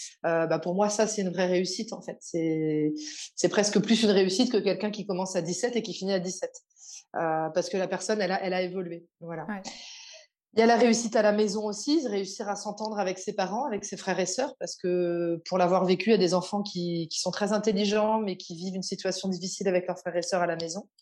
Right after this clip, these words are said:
Speaker 1: Ce qui fait qu'à l'école, bah, forcément, il a pas envie de bosser, il va faire des bêtises, il va, il va vouloir montrer qu'il existe aussi en dehors de la maison, et, euh, bah, du coup, il va pas réussir, euh,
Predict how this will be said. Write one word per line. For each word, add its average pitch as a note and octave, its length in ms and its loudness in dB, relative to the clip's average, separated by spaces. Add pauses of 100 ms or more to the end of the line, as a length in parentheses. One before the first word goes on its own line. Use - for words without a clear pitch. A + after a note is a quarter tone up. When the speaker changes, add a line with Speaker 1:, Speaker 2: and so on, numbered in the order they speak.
(180)
Speaker 1:
Ce - 560 -20
qui G3+ 80 0
fait G3+ 160 0
qu'à G3+ 120 4
l'école, G#3 460 4
bah, F3 200 2
forcément, F#3 540 -6
il F3 120 -4
a E3 40 -2
pas E3+ 120 -8
envie E3 160 -6
de D#3 40 -12
bosser, F3 300 2
il G#3+ 60 4
va F3+ 80 0
faire F3 140 -6
des E3 100 0
bêtises, G#3+ 440 2
il F#3 60 -2
va, E3+ 220 -2 (440)
il F#3+ 80 -4
va F#3 120 4
vouloir F#3 260 2
montrer G#3 380 0
qu'il A#3 180 -4
existe F#3 320 -8
aussi G3+ 320 -4
en G#3 140 0
dehors G#3 260 2
de G3 60 0
la F#3+ 120 0
maison, F#3 480 -8
et, F3+ 200 0
euh, E3+ 180 0
bah, E3 140 -6
du E3 120 -12
coup, A3+ 200 -8
il G3+ 80 -4
va E3+ 80 -2
pas F#3+ 200 0
réussir, F3+ 520 -2
euh, E3 200 0